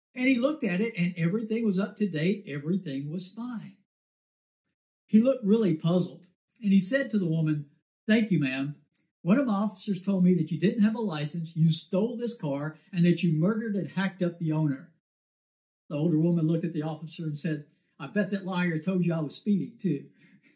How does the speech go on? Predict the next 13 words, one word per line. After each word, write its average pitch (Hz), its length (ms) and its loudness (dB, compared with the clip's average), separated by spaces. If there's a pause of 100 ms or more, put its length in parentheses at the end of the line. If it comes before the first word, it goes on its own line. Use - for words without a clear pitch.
<laughs> 185 280 2 (2000)
Obviously, 156 920 2 (380)
as 180 220 4
we 240 160 4
have 202 100 4
examined 165 800 2
this 156 200 -2
final 170 340 -2
week 175 240 6
in 151 120 -6
this 147 240 -8
series 143 520 -2
of 135 280 -4